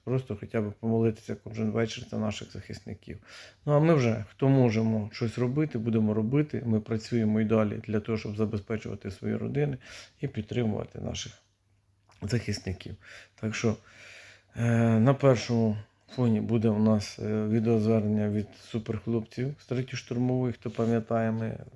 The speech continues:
передавали автомобіль з Ольгою Дубініною, разом збирали. Так що я вклоняюся перед усіма захисниками, я вклоняюся перед усіма мамами,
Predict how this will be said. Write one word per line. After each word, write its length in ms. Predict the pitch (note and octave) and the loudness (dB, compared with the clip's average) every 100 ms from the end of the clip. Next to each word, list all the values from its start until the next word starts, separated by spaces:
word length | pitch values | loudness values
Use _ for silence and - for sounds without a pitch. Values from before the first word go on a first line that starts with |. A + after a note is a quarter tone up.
| B2+ | -12
передавали 580 | A2+ A2 G#2+ A2 A2+ | -8 -4 -2 0 0
автомобіль 540 | A2 G2+ A2+ A2 B2+ D3 | 0 -2 -2 -2 -2 -2
з 80 | A#2+ | -2
Ольгою 300 | A#2 A2+ G#2 | -2 0 -2
Дубініною, 680 | G#2 A2 A#2+ B2 A#2 G#2+ | -2 0 0 2 0 0
разом 360 | G#2+ G#2+ G#2+ G#2 | 0 0 0 -4
збирали. 480 | G#2+ A2 - - - - - - - _ | -6 -10 -6 -6 -8 -16 -20 -20 -20 _
Так 220 | - G#2 | -10 -8
що 140 | - A2+ | -4 2
я 320 | C3+ C3 - - _ | 4 4 2 -12 _
вклоняюся 560 | - A#2+ A#2+ A2+ G#2 A2+ | -4 2 4 2 -2 -6
перед 240 | A#2 G#2+ | -6 -8
усіма 320 | - - A#2 | -6 -2 0
захисниками, 840 | A2 A2 A2 - A2 - D3 C#3 A2+ _ _ - - _ | 0 -2 -6 -6 -6 -2 0 0 -2 _ _ -20 -20 _
я 80 | A#2 | -4
вклоняюся 640 | G#2+ A#2 A2+ A2+ A2 G2+ A2+ | -4 0 2 4 2 -2 -6
перед 280 | A#2 A2 | -4 -2
усіма 480 | A2 G#2+ A2+ A2 G#2 - _ | -2 0 2 2 0 -8 _
мамами, 540 | - A#2 A#2+ C3 C3 | -2 2 2 2 0